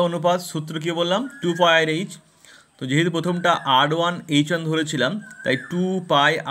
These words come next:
আর ওয়ান এইচ ওয়ান is to two পাই আর টু এইচ টু। এক্ষেত্রে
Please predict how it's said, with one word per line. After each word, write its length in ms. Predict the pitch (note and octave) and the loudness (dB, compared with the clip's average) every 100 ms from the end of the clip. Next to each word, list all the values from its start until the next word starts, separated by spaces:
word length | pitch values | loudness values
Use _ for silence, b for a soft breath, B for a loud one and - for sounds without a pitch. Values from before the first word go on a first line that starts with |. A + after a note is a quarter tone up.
| C3 | 2
আর 100 | C3+ D3+ | 2 0
ওয়ান 200 | D#3 E3 - C#3 | -2 -4 -2 2
এইচ 140 | D3 D#3 | 2 2
ওয়ান 160 | D#3+ G#3+ - C3+ | 0 0 -4 -2
is 100 | C#3 - | -2 0
to 60 | E3 D#3 | -4 -2
two 160 | C#3+ C#3+ C#3+ | -2 0 2
পাই 160 | D3+ D#4+ - _ b b b - A#2 | 2 0 -6 _ b b b -4 -2
আর 80 | B2+ - | -2 -6
টু 80 | G#2 - C3 | -8 -2 -2
এইচ 120 | B2+ - | -2 -2
টু। 100 | D3 F#2 - - b b b b b b b b - D3 | -2 -2 -10 -20 b b b b b b b b -6 -2
এক্ষেত্রে 380 | F3 D#3+ E3 | -2 -2 0